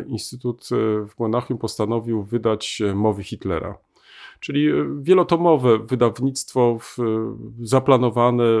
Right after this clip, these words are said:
faktycznie na lata. I jednym z, e, z tomów miał być właśnie Mein Kampf. Także, e, także wśród prac tego instytutu, e, ta książka miała się ukazać w jakimś kontekście.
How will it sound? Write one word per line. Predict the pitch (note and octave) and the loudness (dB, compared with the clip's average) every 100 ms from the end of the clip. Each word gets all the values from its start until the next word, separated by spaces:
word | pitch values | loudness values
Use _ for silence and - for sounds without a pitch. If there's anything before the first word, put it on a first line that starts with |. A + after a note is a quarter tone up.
| A2 | 0
faktycznie | - A2+ A#2+ - A#2 | -6 -4 -6 -2 -2
na | G#2 | 0
lata. | G2 F2+ - B2 F3 - - - _ - | 0 -2 -2 -2 -4 -10 -20 -20 _ -4
I | |
jednym | A#2 F3 - C3 G2+ | 0 0 2 0 0
z, | - - - | -2 -6 -2
e, | F2 F2 D#2+ - - F#2+ F#2 F2+ F2+ G2 - - A#2+ A#2 | -2 -4 -8 -12 -8 -4 -4 -4 -6 -8 -12 -14 -16 -14
z | - | -8
tomów | - A#2+ C#3 D3 - - A#2 B2 | 2 2 2 -2 -6 -14 -10 -6
miał | B2 A#2+ C3+ | -2 2 0
być | C3+ B2+ | 0 -4
właśnie | A#2+ G#2+ - A2 G#2+ G#2 | -2 -2 -2 -4 -4 -4
Mein | G2+ | -4
Kampf. | G2+ G2+ F2+ - - | -4 -6 -8 -10 -10
Także, | - - A#2 A#2 - - _ _ | -8 -4 -4 -4 -14 -20 _ _
e, | B2+ A2+ A#2 - - | -8 -6 -8 -12 -4
także | C#3 C#3+ C3+ | -2 4 2
wśród | - C3+ C3 - | 2 -4 -6 -8
prac | - D3+ E3+ | 0 0 0
tego | - A#2 G#2+ | 0 2 2
instytutu, | G2+ - G#2 - E2+ - A#2+ C3+ A#2 | -2 -6 -8 -6 -8 -4 0 0 0
e, | G#2+ G#2+ G#2 G#2+ B2 _ | 0 0 -2 -6 -16 _
ta | C#3 | -4
książka | - - B2 B2 - | -2 0 0 0 -4
miała | A#2+ C#3+ C#3 | -2 0 0
się | B2+ C3 | 0 -4
ukazać | G#2+ C3+ C#3 B2 | -4 -4 -2 -2
w | A#2+ | -2
jakimś | C3 B2 | -4 -6
kontekście. | - B2 A#2 G#2+ - - | -2 -2 0 -2 -4 -8